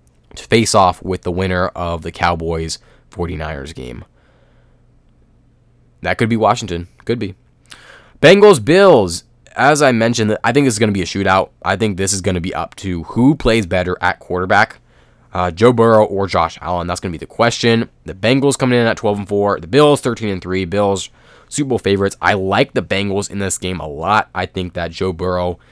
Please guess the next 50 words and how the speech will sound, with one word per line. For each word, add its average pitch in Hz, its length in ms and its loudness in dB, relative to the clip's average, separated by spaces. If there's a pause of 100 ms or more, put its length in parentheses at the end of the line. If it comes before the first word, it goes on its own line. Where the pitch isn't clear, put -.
(140)
is 95 100 -10
gonna 90 140 -6
have 85 80 -8
a 82 60 -8
bounce 92 260 -2
back 87 220 -2
game 87 260 -8
from 78 140 -10
the 67 100 -14
Ravens, 156 520 2 (500)
uh, 95 280 -2
from 98 160 -6
the 95 60 -4
Ravens 127 240 0
game, 131 240 0
and 95 380 -4 (1300)
I 107 100 0
think 104 220 -2
that 107 180 0
Josh 107 280 0
Allen 90 300 -4
just - 320 -6
turns - 280 -4
the 95 60 -6
ball 90 200 0
over 85 200 -8
a - 80 -14
little 101 280 -8
too - 240 -8
much, 90 360 -6 (520)
and 92 180 -6
that's 90 120 -4
gonna 90 180 -4
come 85 300 -6
back 80 380 -2
and 82 320 -8
really 92 280 -6
bite 82 260 -6
him 71 300 -12
in 80 120 -12
this 76 140 -10
game. - 280 -14 (560)
And 139 120 0
then 143 100 2
finally, 147 300 4
the 104 80 -8
Cowboys 135 480 4
and 139 140 0
the 120 40 0
forty-niners. 113 840 -2